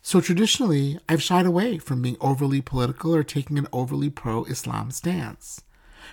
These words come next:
Not because I don't have those opinions, but because the places where I have lived and worked tended to reward me when my opinions and behaviors were more sterile than colorful.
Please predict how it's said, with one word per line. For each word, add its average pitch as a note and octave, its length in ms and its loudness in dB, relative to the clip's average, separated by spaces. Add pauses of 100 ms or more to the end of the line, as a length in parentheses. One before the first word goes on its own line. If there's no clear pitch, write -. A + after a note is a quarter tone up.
(120)
Not F4 180 4
because C#4+ 280 2
I - 100 4
don't B2 180 4
have D#3 420 4
those A#2+ 220 0
opinions, A2 720 -2 (640)
but D3 120 -2
because F#3 260 4
the E3 100 2
places A#3 920 0
where C3+ 180 -2
I C#3+ 200 2
have D#3+ 220 0
lived E3 240 4
and E3+ 160 0
worked G3 480 -4 (540)
tended G#3 440 4
to F#3 140 2
reward D#3+ 460 4
me C3 380 -2 (240)
when D3 120 2
my B2+ 140 4
opinions F#3+ 800 0
and C3+ 140 2
behaviors B2 880 -2 (340)
were E3+ 120 6
more E3 240 6
sterile B2+ 680 -2 (280)
than B2+ 160 0
colorful. - 720 -2